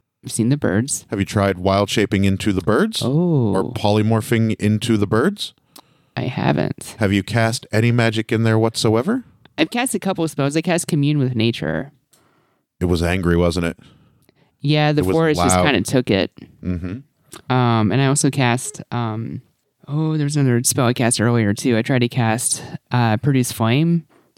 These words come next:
Speaker 1: and it just wasn't any good. Like, just nothing happened.
Speaker 2: Nothing happened?
Speaker 1: Well, it, it was like a green flame.
Speaker 2: Ah.
Speaker 1: Um, but the
Speaker 2: Did you
Speaker 1: forest
Speaker 2: try
Speaker 1: ate
Speaker 2: using it?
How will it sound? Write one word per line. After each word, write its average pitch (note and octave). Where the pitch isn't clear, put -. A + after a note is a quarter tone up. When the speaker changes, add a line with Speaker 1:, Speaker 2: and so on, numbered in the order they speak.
Speaker 1:
and A#2+
it G#2
just A2+
wasn't A2
any F#2+
good. F2
Like, F#2+
just -
nothing F#2+
happened. F2
Speaker 2:
Nothing G2+
happened? F#3+
Speaker 1:
Well, F3
it, E3+
it F3
was F#3+
like G3
a D#3+
green A#2+
flame. D#3+
Speaker 2:
Ah. C3+
Speaker 1:
Um, C3
but B2+
the B2+
Speaker 2:
Did B2+
you C3+
Speaker 1:
forest B2+
Speaker 2:
try A#2+
Speaker 1:
ate G2
Speaker 2:
using B2
it? E3+